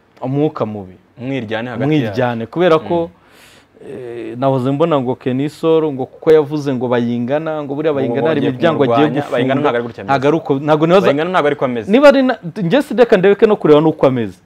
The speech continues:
Speaker 1: Niba ari nako ameze, nibaza ko bidakwiye.
Speaker 2: Bayingana uramuzi?
Speaker 1: Hari,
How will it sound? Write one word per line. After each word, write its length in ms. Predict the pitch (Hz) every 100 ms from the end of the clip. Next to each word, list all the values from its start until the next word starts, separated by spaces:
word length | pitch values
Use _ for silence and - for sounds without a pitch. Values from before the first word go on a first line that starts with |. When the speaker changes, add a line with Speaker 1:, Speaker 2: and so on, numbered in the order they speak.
| _ _
Speaker 1:
Niba 240 | 165 226 240
ari 100 | 226
nako 300 | 214 208 196
ameze, 340 | 175 170 156
nibaza 320 | 156 127 117 123
ko 140 | 147
bidakwiye. 520 | 127 110 - 120 110 104
Speaker 2:
Bayingana 300 | 120 123 156
uramuzi? 500 | 143 135 98 82 -
Speaker 1:
Hari, 160 | 156